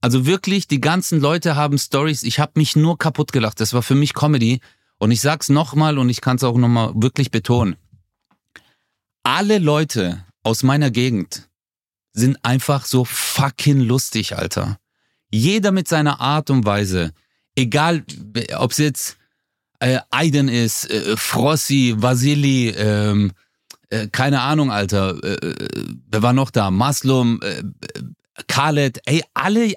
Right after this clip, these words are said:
alle Jungs, Mädels, alle sind so fucking funny, Alter. Jeder hat einen Spruch drauf. Jeder haut einen raus, die ganze Zeit.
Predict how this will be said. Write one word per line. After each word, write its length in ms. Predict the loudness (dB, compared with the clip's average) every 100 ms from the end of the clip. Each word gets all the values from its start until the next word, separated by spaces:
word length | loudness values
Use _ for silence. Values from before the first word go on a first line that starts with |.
| -2
alle 240 | 0 2 2
Jungs, 520 | 2 2 2 -2 0
Mädels, 440 | 2 2 0 -2 -6
alle 280 | -2 2 2
sind 220 | 4 2 2
so 120 | -2
fucking 360 | -2 -2 0
funny, 320 | 2 0 0 -2
Alter. 200 | 0 0
Jeder 360 | 2 2 2 0
hat 120 | 0
einen 80 | -2
Spruch 320 | -2 -2 -2
drauf. 360 | -2 -2 -4 -16 _ _
Jeder 420 | 0 2 2 0
haut 180 | 0 0
einen 180 | 0 -2
raus, 340 | 0 -2 -2
die 160 | -2 -2
ganze 400 | -2 -2 -2 -4
Zeit. 360 | -2 -2 -2